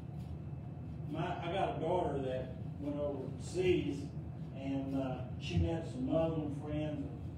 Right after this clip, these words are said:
they conversed back and forth about what they believed." But <clears throat> I told her, I said, uh, "I told her about you, you know," and, uh, she said, I told her this lady was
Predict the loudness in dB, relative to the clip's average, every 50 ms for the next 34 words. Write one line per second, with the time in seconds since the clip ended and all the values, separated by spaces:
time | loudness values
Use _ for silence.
0 | -6 -6 -4 0 0 0 0 0 -2 -2 -2 0 0 2 2 2 0 0 -2 -4
1 | -2 -2 -2 -2 -2 -4 -4 -4 -4 -4 -4 -2 -2 -2 -4 -4 -4 -4 -2 -2
2 | -2 -2 -2 -2 -2 -2 -2 -4 -4 -6 -6 -4 -4 -2 -2 -2 -2 -2 -4 -4
3 | -4 -6 -6 -6 -6 -8 -8 -6 -6 -6 -6 -6 -6 -6 -6 -6 -8 -6 -4 -2
4 | 0 2 2 2 2 0 -2 -4 -4 -4 -2 -2 0 2 2 4 4 4 4 2
5 | 2 2 0 2 2 4 4 4 4 2 2 0 0 -2 -4 -4 -4 -6 -6 -4
6 | -4 -2 -2 -2 -2 0 0 0 2 2 2 2 2 0 0 0 0 0 -2 -2
7 | -2 -2 -2 -2 -2 -2 -2 -4 -4 -4 -4 -4 -6 -6 -8 -8 -8 -8 -6 -6
8 | -4 -2 -2 -2 0 0 0 0 0 0 -2 -4 -6 -8 -8 -8 -6 -6 -6 -6
9 | -6 -6 -4 -2 0 0 2 2 2 2 2 2 2 0 0 0 0 0 -2 -2
10 | -6 -6 -6 -6 -6 -6 -6 -6 -6 -6 -6 -6 -6 -4 -4 -4 -2 -2 -2 -2
11 | -2 -2 0 0 0 0 0 0 0 0 2 2 2 2 2 0 0 -2 -2 0
12 | 0 0 0 0 -2 -4 -2 0 0 2 2 2 0 0 -2 -4 -4